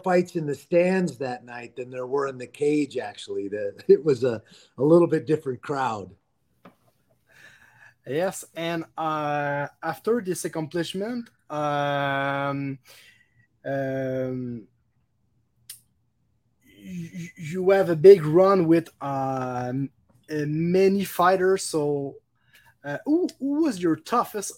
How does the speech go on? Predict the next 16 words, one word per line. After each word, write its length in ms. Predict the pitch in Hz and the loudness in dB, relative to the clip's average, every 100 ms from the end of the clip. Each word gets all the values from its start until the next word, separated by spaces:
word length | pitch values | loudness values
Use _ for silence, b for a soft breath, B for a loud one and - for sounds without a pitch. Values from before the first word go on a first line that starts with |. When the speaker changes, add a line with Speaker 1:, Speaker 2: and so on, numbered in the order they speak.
| - | -6
Speaker 2:
opponent, 640 | 220 208 180 175 180 - _ | -4 -2 -4 -4 -8 -10 _
uh, 180 | 135 135 123 | -12 -10 -8
in, 220 | 160 160 | -6 -4
uh, 640 | 139 127 123 120 120 123 120 | -4 -6 -6 -6 -6 -6 -6
U 360 | 127 156 160 | -4 -2 0
F 100 | 135 | 0
C? 540 | - - - 208 170 113 | -4 -12 -12 -10 -8 -8
Uh, 60 | 101 95 - - _ | -10 -16 -18 -20 _
my 100 | - | -2
Speaker 1:
Yeah, 160 | 147 147 | 2 2
Speaker 2:
friend? 180 | 120 123 | 2 0
Speaker 1:
well, 200 | 170 196 | 0 2
they 180 | 196 202 | 6 8
were 160 | 202 208 | 8 6
all 160 | 220 | 2
tough. 360 | 208 - - | -2 -8 -10